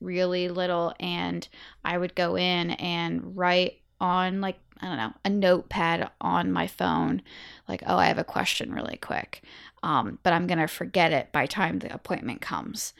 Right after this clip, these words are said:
So I don't write it down on an envelope somewhere that's gonna get lost. I wrote it down on, like, in my phone. So I, when I go to that appointment, I'm like, "Oh, wait, hold on. I have, like, ten questions for you before you leave."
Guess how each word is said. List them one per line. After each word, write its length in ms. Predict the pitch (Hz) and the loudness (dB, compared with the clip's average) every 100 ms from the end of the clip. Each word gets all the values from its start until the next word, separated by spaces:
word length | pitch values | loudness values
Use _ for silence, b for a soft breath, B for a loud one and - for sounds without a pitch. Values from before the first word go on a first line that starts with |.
| - | -12
So 140 | 180 | -6
I 60 | 160 | 0
don't 240 | 185 208 | 0 2
write 160 | 220 196 | 0 0
it 100 | - | 2
down 240 | 190 185 | 4 4
on 100 | 175 | 2
an 100 | 175 | 4
envelope 520 | 180 196 190 180 185 | 4 4 2 0 -2
somewhere 580 | - 175 190 180 180 180 | -2 -4 -2 0 2 2
that's 220 | 170 - | 0 -2
gonna 180 | - 175 | -4 -2
get 200 | 175 170 | -2 2
lost. 500 | 180 170 165 175 - | 6 6 6 2 -2
I 100 | 180 | -2
wrote 220 | 170 175 | 0 0
it 100 | 175 | 0
down 320 | 180 180 175 180 | 0 -2 -2 -2
on, 200 | 175 185 | -2 -4
like, 160 | 180 | -4
in 160 | - 185 | -4 -2
my 120 | 180 | -2
phone. 320 | - 170 175 | -2 -4 -2
So 140 | 180 - | -4 -4
I, 60 | |
when 160 | 170 170 | -2 -2
I 80 | 170 | 0
go 180 | 180 | 0
to 80 | 170 | 2
that 140 | 170 170 | 0 -2
appointment, 420 | - 165 165 170 | -2 -2 -2 -4
I'm 80 | 180 | -4
like, 140 | 175 | -2
"Oh, 120 | 214 | 4
wait, 200 | 214 185 | 8 8
hold 220 | - 202 190 | 8 6 6
on. 120 | 170 | 4
I 120 | 170 | 0
have, 320 | 180 175 170 | 2 2 4
like, 200 | 175 160 B B - | 2 2 B B 0
ten 220 | 190 185 | 2 2
questions 500 | 180 175 - 165 - | 2 0 0 -2 -2
for 160 | 180 | -2
you 160 | 175 - | 0 -2
before 260 | - - - | -4 -6 -6
you 140 | - | -4
leave." 320 | - - - | -6 -10 -16